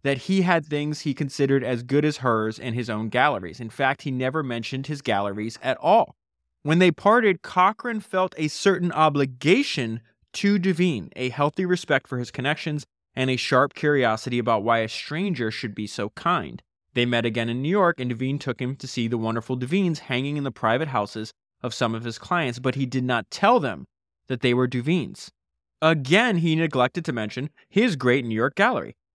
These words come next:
This display of benevolence went on for three years, until finally Cochrane could not stand it any longer and broke down. "Lord Duveen, I would like to see some of your things."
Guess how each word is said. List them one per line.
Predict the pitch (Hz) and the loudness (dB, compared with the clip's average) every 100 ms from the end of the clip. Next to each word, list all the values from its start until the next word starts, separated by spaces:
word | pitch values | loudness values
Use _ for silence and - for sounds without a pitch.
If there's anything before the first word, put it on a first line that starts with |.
| - | -2
This | 143 175 | 0 0
display | 226 - - 131 | -4 -2 2 4
of | 127 120 | 2 2
benevolence | 123 156 214 139 139 | 2 2 2 0 -2
went | 123 123 131 | -4 -4 -2
on | 123 135 | -2 -2
for | 143 131 | -2 -6
three | - 139 156 | -4 0 0
years, | 165 143 160 131 - - - - _ _ _ _ _ _ _ _ _ _ _ - | 2 4 4 2 -2 -14 -16 -18 _ _ _ _ _ _ _ _ _ _ _ -2
until | 139 143 | 2 2
finally | 120 160 175 175 | 4 4 4 2
Cochrane | 143 - 143 175 151 | 0 2 0 0 -6
could | 143 | -4
not | 135 131 | -4 -4
stand | - 156 | -4 -2
it | 160 | -2
any | 131 127 | -2 -2
longer | 113 104 110 | -2 -2 -2
and | 117 110 | -2 0
broke | 131 139 | 0 2
down. | 180 131 113 | 0 0 2
"Lord | 139 170 156 | 2 2 2
Duveen, | 151 131 208 98 - _ _ - | 0 2 0 0 -8 _ _ 0
I | 143 | 2
would | 175 214 | 2 -4
like | 170 165 | -6 -8
to | - | -8
see | - 160 | -8 -8
some | 160 156 156 | -4 0 0
of | 147 | 0
your | 123 143 208 | 4 6 6
things." | 226 180 131 92 92 - - | 4 0 -2 -4 -14 -18 -18